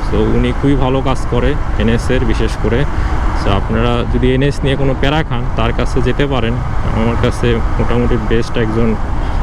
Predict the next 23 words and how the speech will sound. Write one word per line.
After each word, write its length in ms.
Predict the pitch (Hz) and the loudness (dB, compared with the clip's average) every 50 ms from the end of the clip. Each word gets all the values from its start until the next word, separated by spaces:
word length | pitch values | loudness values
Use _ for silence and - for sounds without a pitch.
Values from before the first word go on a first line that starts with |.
| - - - | -2 0 0
টেকনিশিয়ান 540 | - - 120 - 135 127 123 - 139 127 127 | 0 0 2 2 0 0 0 0 0 2 2
মনে 240 | 127 120 123 127 135 | 2 2 2 2 2
হয়েছে, 340 | 135 131 117 - - 107 104 | 2 2 0 0 0 0 2
এনএসের 380 | 110 113 107 - - 113 110 104 - - - - - - - - - - - - - | 2 0 0 0 0 0 0 0 -2 -4 -4 -4 -2 -2 -2 -2 -4 -4 -6 -4 -2
খুঁটিনাটি 600 | 117 123 - - 123 127 117 110 110 - - 110 104 - | 0 0 0 0 0 2 2 0 0 0 -2 -2 0 0
সব 60 | 110 110 - - | -2 -2 0 0
কিছুই 380 | 123 117 - - 139 131 143 139 - - - - - - - - - - - - - - - | 0 0 0 0 0 0 0 0 -2 -4 -4 -6 -6 -6 -6 -6 -6 -6 -6 -6 -6 -4 -2
তার 200 | - 110 110 110 | 0 0 2 2
আয়ত্তে 380 | 110 110 110 107 - - - 110 | 2 0 0 -2 -2 -2 0 0
আছে। 300 | 101 95 - - - 95 92 - - - - - - - - - - - - - - - - - - - - - - - - - - - - - - - - - - - - - - - - - - - - - - - - - - - - - - - - - - - - - - - - - - - - - - - - - - | 0 0 -2 -4 -4 -4 -4 -4 -6 -6 -6 -6 -6 -6 -6 -6 -8 -8 -6 -6 -4 -4 -4 -6 -8 -10 -10 -10 -10 -10 -10 -10 -10 -10 -10 -10 -10 -10 -10 -12 -12 -12 -12 -12 -12 -12 -14 -14 -10 -10 -8 -8 -8 -8 -8 -8 -8 -10 -10 -10 -10 -10 -12 -12 -12 -12 -12 -10 -10 -10 -8 -8 -8 -8 -8 -8 -8 -8 -10 -6 -2
তো 100 | - 123 | 0 2
যাই 180 | 120 131 143 156 | 2 2 2 2
হোক, 100 | 156 147 | 2 0
এখন 300 | 135 131 - - 135 131 | 0 -2 -2 -2 0 0
আমি 240 | 123 127 127 127 120 - - | 2 2 2 0 -2 -2 0
সুন্দর 280 | - 127 120 117 117 113 | 0 2 2 2 2 2
রোডটা 300 | 113 117 - - - 120 | 2 0 0 0 -2 -2
পার 300 | - - 120 127 123 120 | 0 0 0 2 2 2
হয়ে 120 | 120 120 | 0 0
বাড়ির 320 | 110 110 110 110 117 117 117 | 0 0 0 0 2 2 0
উদ্দেশ্যে 640 | 110 107 107 113 113 - - - - - 107 107 104 - | 0 0 0 0 0 -2 -4 -4 -2 0 0 0 0 0
চলে 240 | - 113 110 113 | 0 2 2 2
যাচ্ছি। 420 | 110 107 107 - - - - 120 | 2 0 0 -2 -2 0 0 0